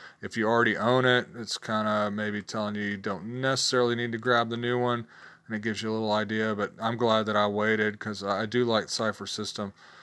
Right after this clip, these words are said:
uh, mechanics. So, um, now with the revised one out, you know what? Honestly, with the revised one out, it means I can probably find the original Cypher <laughs> System rulebook a lot cheaper now, maybe. So maybe it is a blessing in disguise for a new edition to come out so quick.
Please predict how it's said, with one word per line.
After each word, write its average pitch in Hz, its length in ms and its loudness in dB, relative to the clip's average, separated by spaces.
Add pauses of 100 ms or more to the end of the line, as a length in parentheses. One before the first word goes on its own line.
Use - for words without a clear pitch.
(300)
uh, 98 240 0
mechanics. 110 640 -2
So, 98 640 -2
um, 92 480 -6
now 98 200 -2
with 98 120 -6
the 95 60 -6
revised 95 540 -2
one 92 180 -4
out, 98 480 -2 (840)
you 123 140 0
know 127 120 6
what? 143 320 2 (200)
Honestly, 135 460 0
with 117 120 -2
the 113 60 2
revised 120 460 2
one 113 100 -2
out, 123 240 2
it 101 40 -6
means 113 220 -4
I 104 80 -2
can 95 120 -10
probably 120 320 0
find 107 280 -2
the 104 40 -2
original 113 440 -2
Cypher 110 380 -4
<laughs> - 160 2
System 123 420 -2 (460)
rulebook 113 360 2
a 120 60 -2
lot 104 220 4
cheaper 135 360 2
now, 143 180 0
maybe. 151 320 2
So 98 300 -2
maybe 107 320 -2
it - 80 -2
is 98 240 -4
a 95 80 -4
blessing 98 420 -2
in 98 140 -6
disguise 104 540 -2
for 90 180 -6
a - 20 -8
new 92 160 -4
edition 90 320 -6
to 87 60 -10
come 87 180 -8
out 80 180 -8
so 85 140 -10
quick. 78 360 -8